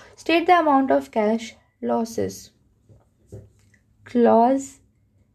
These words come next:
eighteen, auditor. Whether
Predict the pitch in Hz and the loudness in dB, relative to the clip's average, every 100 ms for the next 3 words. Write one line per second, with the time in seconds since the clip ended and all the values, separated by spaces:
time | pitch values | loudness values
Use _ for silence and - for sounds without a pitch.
0 | _ _ _ _ _ - 294 302 311 _ | _ _ _ _ _ -2 0 0 -2 _
1 | 240 233 208 190 - 220 226 226 220 185 | -2 0 0 -4 0 2 4 4 0 -4
2 | 196 208 233 233 294 | -6 -4 -2 2 2